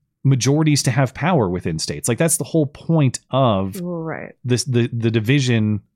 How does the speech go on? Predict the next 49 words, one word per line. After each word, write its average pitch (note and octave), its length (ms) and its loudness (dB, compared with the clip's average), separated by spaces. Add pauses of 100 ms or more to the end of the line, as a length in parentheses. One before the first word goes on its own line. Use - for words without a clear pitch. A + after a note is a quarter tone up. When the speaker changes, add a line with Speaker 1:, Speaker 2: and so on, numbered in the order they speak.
Speaker 1:
of B2 200 0
the A#2 60 0
states A2+ 320 -2
themselves, A2 460 -2
is G2 80 -6
that G#2+ 140 0
if - 100 -10
you C3+ 60 2
don't C#3 180 0
like A2+ 260 -2
what's A#2 180 -4
going A2+ 200 -2
on G#2+ 60 0
in G2+ 100 0
this G#2+ 140 -2
state, G2+ 200 -4
you A#2+ 80 0
can A2+ 100 2
go G#2+ 180 2
over G2+ 180 0
there G#2 180 0
where G2 140 -2
you F#2+ 140 -2
have A#2+ 360 -2
a A#2 60 2
majority F2 600 -4 (260)
and A2 100 0
you A2+ 100 2
can A#2 140 -2
enact G#2 380 0
all F#2+ 80 0
the F#2 100 -4
sort G2 200 -4
of F2 60 -4
stuff - 300 -2
that - 100 -14
you E2+ 100 -8
want. G2 300 -2 (240)
To E3+ 100 2
me, C4 140 4
the G3 100 2
division C#3+ 400 2
of A2+ 100 0
states C3+ 260 -2
themselves A#2+ 460 -2
is F#2+ 120 -6
the G2+ 80 -2
more G#2+ 300 2
important G#2+ 640 -2